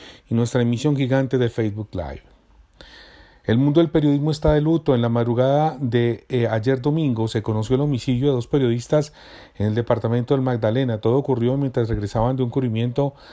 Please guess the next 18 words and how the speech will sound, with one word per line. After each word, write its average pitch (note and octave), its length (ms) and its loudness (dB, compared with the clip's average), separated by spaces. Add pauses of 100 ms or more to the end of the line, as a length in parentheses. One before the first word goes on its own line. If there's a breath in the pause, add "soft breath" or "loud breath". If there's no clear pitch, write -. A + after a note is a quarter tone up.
(220 loud breath)
de G2 80 -4
las G#2 140 0
fiestas A#2+ 320 -2
patronales A#2 640 -2
en C3+ 60 -2
el A#2 100 -2
corregimiento G#2+ 640 -2
de C3 40 0
Santa A2 300 -2
Rosa G#2+ 240 -2
de A#2 80 0
Lima A#2+ 340 -2 (440 loud breath)
y A2+ 100 0
se A#2 180 0
movilizaban A2 680 -2
hacia A#2+ 180 -4
Fundación G#2 540 -2
Magdalena. B2 680 0